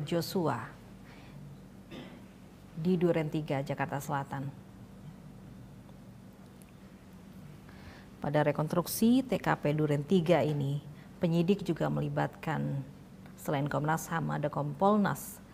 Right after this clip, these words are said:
L P S K, kemudian para penegak hukum, ya termasuk kejaksaan, dan juga ada sepuluh jaksa penuntut umum, kemudian juga ada pengacara para pihak. Dan juga perlu disampaikan bahwa berlaku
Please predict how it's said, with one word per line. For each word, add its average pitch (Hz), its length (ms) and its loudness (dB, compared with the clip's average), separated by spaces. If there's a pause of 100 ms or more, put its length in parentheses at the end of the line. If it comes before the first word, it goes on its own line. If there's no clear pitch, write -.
(340)
L 131 80 -2
P - 240 -2
S 196 160 0
K, 147 320 0
kemudian 151 560 0
para 147 240 0
penegak 147 480 -4
hukum, 196 320 0 (800)
ya 151 80 0
termasuk 151 560 -2
kejaksaan, 165 560 0 (580)
dan 143 160 -4
juga 147 400 0
ada 143 80 0
sepuluh 165 480 0
jaksa 151 480 0
penuntut 151 480 0
umum, 175 320 4 (1040)
kemudian 151 480 4
juga 147 400 4
ada 147 80 2
pengacara 151 720 2
para 147 240 0
pihak. - 480 0 (3250)
Dan 143 240 2
juga 147 320 2
perlu 147 240 0
disampaikan 151 720 2
bahwa 151 240 4
berlaku 143 480 2